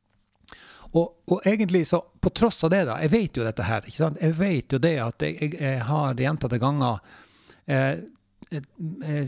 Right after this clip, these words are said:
eh, tygd over mer enn jeg klarer å svelge,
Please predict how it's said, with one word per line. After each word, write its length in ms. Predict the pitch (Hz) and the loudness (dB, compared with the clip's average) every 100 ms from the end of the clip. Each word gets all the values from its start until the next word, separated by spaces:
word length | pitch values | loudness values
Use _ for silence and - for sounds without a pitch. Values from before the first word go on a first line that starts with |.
| - | -6
eh, 220 | 160 139 131 - _ - | -4 -2 -2 -6 _ -2
tygd 500 | 196 151 131 131 - - _ _ - | 0 0 -2 -8 -16 -20 _ _ -2
over 240 | 131 123 | 0 2
mer 300 | 127 143 123 | 0 0 -2
enn 80 | 120 | -6
jeg 140 | 110 131 | -4 -2
klarer 180 | 123 | 0
å 220 | 110 113 107 - _ | 0 -4 -6 -12 _
svelge, 320 | - 127 139 | -4 -2 -2